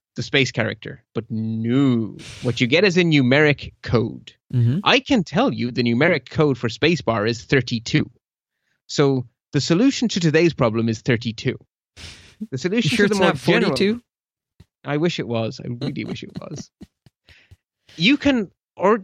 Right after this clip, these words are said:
Speaker 1: you can find lists online of all of these codes, but I found something better. There is a website at the very memorable U R L keycode dot info that is just a big white page. When it comes up, press any key on your keyboard,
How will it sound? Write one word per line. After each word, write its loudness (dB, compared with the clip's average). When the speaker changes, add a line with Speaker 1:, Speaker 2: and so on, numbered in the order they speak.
Speaker 1:
you 0
can 0
find 0
lists 0
online 2
of 0
all 4
of 2
these 0
codes, 2
but -4
I 4
found 0
something 0
better. -8
There 4
is 2
a 4
website 0
at -2
the -2
very 2
memorable 2
U 2
R 2
L 2
keycode 2
dot 2
info -2
that -4
is -2
just -2
a -4
big -4
white 0
page. -8
When 2
it 0
comes 0
up, 0
press -2
any 0
key -2
on -2
your -2
keyboard, -8